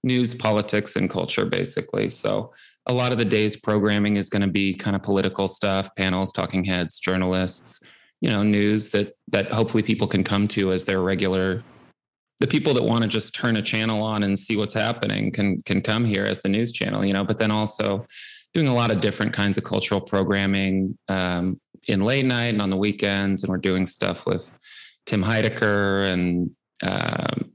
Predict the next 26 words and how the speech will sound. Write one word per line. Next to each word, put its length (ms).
Doug 300
Pound 640
and 320
Brent 240
Weinbach, 500
all 80
those 140
kinds 280
of 240
folks 480
and, 280
and 300
a 60
bunch 240
of 60
other 340
folks. 420
We're 80
doing 280
some 220
curated 400
film 240
programs. 760
We're 80
doing 340
some 460